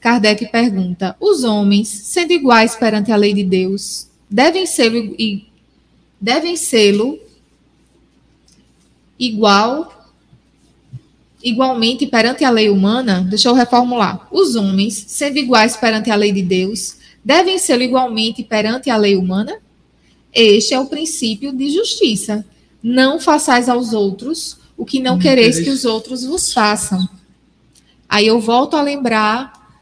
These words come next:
Speaker 1: de tantas situações de opressão que a mulher sofre, né?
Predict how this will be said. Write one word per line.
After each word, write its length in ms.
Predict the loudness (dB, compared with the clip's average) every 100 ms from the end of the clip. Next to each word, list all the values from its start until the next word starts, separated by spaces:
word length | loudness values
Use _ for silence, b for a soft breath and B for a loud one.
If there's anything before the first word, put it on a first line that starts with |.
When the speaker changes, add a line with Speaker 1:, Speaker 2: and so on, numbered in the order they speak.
| _ _ _ _ -10
Speaker 1:
de 220 | -4 -2
tantas 340 | 0 0 0
situações 560 | 0 2 2 2 0 0
de 100 | 2
opressão 680 | 2 2 -2 -2 -6 -8 -6
que 100 | -4
a 60 |
mulher 280 | -2 0 -2
sofre, 540 | -2 -4 -4 -6 -4 -2
né? 220 | -2